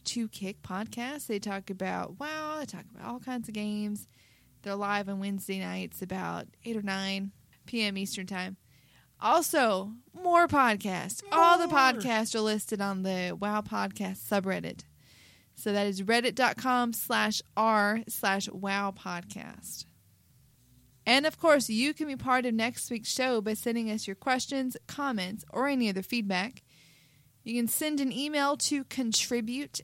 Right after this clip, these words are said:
Speaker 1: at hearthcast dot com. You can tweet me at Hearthcast Freck or Root at Hearthcast Root. You can find our Facebook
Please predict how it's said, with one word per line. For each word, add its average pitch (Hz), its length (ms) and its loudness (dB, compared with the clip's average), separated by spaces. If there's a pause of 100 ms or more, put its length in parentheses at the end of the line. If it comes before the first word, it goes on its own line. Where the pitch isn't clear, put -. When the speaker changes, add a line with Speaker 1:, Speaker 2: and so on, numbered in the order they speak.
Speaker 1:
at - 320 -6
hearthcast 240 580 0
dot 202 220 -2
com. 185 440 -4 (400)
You 220 140 -2
can 220 240 0
tweet 277 500 -4
me 220 480 0
at 208 200 -2 (200)
Hearthcast 214 840 -2
Freck 226 400 -2 (640)
or 214 240 0
Root 240 380 -4 (120)
at 220 200 2 (180)
Hearthcast 214 640 -2
Root. 254 400 -4 (720)
You 220 100 -2
can 226 180 0
find 254 320 4
our 220 100 2
Facebook 330 500 -2